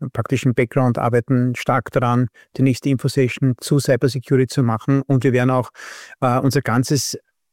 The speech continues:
für den Kunden Vertragswerk und Arbeitswerk, äh, sehr nach dem ausrichten. Das ist ein Riesenprozess seit, ähm, Ende Frühjahr, den wir hier begehen, der bei uns einiges bewegt und verändert.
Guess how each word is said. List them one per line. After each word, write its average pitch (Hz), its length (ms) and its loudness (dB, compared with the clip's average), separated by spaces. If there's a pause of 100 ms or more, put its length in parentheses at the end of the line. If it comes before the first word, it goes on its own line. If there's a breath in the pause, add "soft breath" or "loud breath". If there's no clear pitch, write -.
(200)
für 151 420 2
den 143 160 2
Kunden 147 580 0
Vertragswerk 127 1040 -2
und 120 160 -2
Arbeitswerk, 123 1040 -2
äh, 120 340 -2 (120)
sehr 123 360 2
nach 120 180 0
dem 120 300 0
ausrichten. 113 640 -2
Das 123 80 -2
ist - 40 -2
ein 123 140 4
Riesenprozess 131 680 0
seit, 123 380 -2
ähm, 123 720 0 (460 loud breath)
Ende 131 260 2
Frühjahr, 143 640 0 (680)
den 139 220 0
wir 127 80 0
hier 139 140 2
begehen, 135 520 0 (360 loud breath)
der 135 80 0
bei 139 80 0
uns 135 180 -2
einiges 131 400 0
bewegt 127 460 0
und 139 100 -2
verändert. 131 720 0